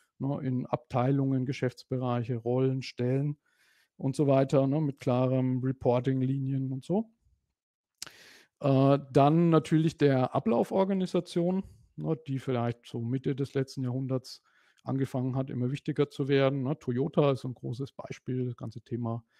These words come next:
Lean Management, also die Idee, wenn ich sozusagen einen Prozess hab, der durch so eine Hierarchie durchläuft, dann hat er ganz viel Verlust, ne,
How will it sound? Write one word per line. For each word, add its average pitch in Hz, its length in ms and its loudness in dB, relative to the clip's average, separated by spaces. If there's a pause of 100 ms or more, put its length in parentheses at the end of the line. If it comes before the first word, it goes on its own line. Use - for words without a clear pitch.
(240)
Lean 175 240 4
Management, 147 720 0
also 117 180 -4
die 120 160 -8
Idee, 120 260 -2
wenn 123 140 -2
ich 117 180 -4 (540)
sozusagen 123 420 -4
einen 117 240 -2
Prozess 131 540 0
hab, 143 240 2
der 131 100 2
durch 127 220 -2
so 135 120 -4
eine 127 120 -2
Hierarchie 131 480 -4
durchläuft, 139 580 0
dann 127 140 -2
hat 127 140 -2
er 127 80 0
ganz 127 200 -6
viel 143 220 -4
Verlust, 143 640 -4
ne, 135 100 -6